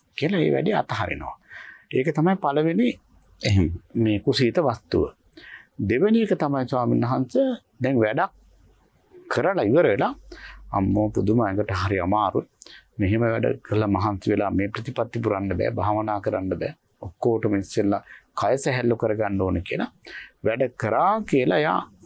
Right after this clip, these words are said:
Speaker 1: විවේක ගන්නවා, ප්‍රමාදි වෙනවා, නිදා ගන්නවා. බණ භාවනාවල යෙදෙන්නේ නෑ.
Speaker 2: එහෙම.
Speaker 1: ඊළඟට ස්වාමීන් වහන්සේ දැන් ගමනක් යන්න තියෙනකොට, "ආ, හෙට මට ගමනක් තියෙනවා. දැන්ම ඉඳලා ලැහැත් වෙන්න ඕනේ." ඉතින් ගමනකට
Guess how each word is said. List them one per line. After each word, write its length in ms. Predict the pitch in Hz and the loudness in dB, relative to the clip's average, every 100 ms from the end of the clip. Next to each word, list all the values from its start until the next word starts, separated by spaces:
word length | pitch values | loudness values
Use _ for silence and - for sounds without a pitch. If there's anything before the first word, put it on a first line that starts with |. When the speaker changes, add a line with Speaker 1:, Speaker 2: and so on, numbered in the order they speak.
| - | -6
Speaker 1:
විවේක 340 | 123 127 127 | 2 2 4
ගන්නවා, 380 | 120 104 101 135 | 2 2 0 -2
ප්‍රමාදි 480 | - 120 113 107 101 | -2 0 2 0 2
වෙනවා, 260 | 90 87 156 | 0 2 0
නිදා 300 | 117 113 107 | 2 0 0
ගන්නවා. 400 | 92 78 80 226 - - - | -2 -2 -2 -4 -6 -12 -12
බණ 280 | - 110 113 | -4 -2 0
භාවනාවල 540 | 107 101 101 101 98 135 | 0 0 0 0 0 0
යෙදෙන්නේ 380 | 98 95 160 | 2 2 0
නෑ. 160 | 131 - - - | -2 -6 -8 -2
Speaker 2:
එහෙම. 300 | 113 95 92 - _ _ _ _ - | 2 2 0 -10 _ _ _ _ -2
Speaker 1:
ඊළඟට 400 | 143 156 185 190 | 0 2 0 0
ස්වාමීන් 240 | 185 185 214 | 0 0 2
වහන්සේ 120 | 196 | 2
දැන් 160 | 185 | 2
ගමනක් 480 | 123 131 190 214 - | 2 0 0 -2 -2
යන්න 240 | 147 117 104 | 0 0 -2
තියෙනකොට, 440 | 101 82 85 92 - _ - _ _ _ _ - | -2 -2 -4 -10 -14 _ -20 _ _ _ _ -4
"ආ, 140 | 90 | 0
හෙට 200 | 87 87 | 0 0
මට 240 | 107 101 | -2 0
ගමනක් 400 | 95 85 95 110 - | -2 0 0 -2 -4
තියෙනවා. 320 | 107 98 139 151 _ | -2 0 -2 -6 _
දැන්ම 320 | - 92 95 101 | -4 0 0 0
ඉඳලා 280 | 98 98 | 0 0
ලැහැත් 280 | 92 92 92 | 0 -2 -4
වෙන්න 280 | - 95 92 | -2 0 0
ඕනේ." 220 | 87 117 | 0 -2
ඉතින් 140 | 117 104 | -2 -2
ගමනකට 540 | 85 85 95 95 98 | 0 0 -2 -4 -4